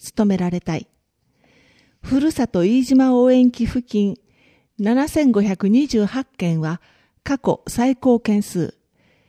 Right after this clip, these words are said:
企業版ふるさと納税は二千七百四十万円は過去最高額となった。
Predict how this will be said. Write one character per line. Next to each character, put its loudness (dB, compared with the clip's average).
企 6
業 2
版 2
ふ -4
る -6
さ -4
と -2
納 2
税 -2
は -4
二 2
千 0
七 0
百 -4
四 2
十 2
万 2
円 -2
は -8
過 -6
去 -4
最 -2
高 -2
額 0
と -6
な -4
っ -14
た。 -20